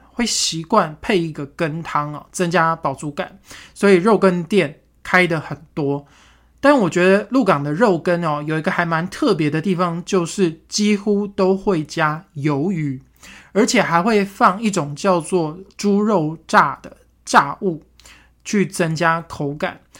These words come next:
那我同样也推荐一间老店哦，它的名字叫做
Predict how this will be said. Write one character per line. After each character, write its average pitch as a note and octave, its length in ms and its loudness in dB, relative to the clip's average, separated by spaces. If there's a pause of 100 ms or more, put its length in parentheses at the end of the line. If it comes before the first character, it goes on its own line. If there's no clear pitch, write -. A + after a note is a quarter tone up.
(280)
那 F#3 380 4
我 D3+ 380 -4
同 G3+ 260 2
样 D4+ 140 4
也 F3 120 0
推 F#3 220 2
荐 F3+ 240 2
一 - 20 -2
间 D#3 240 -2
老 D3+ 200 -6
店 D#3+ 280 -4
哦， - 200 -16
它 F3+ 120 -2
的 F3 80 -2
名 D3+ 160 -2
字 D#3+ 160 -6
叫 E3+ 220 0
做 D#3+ 480 -4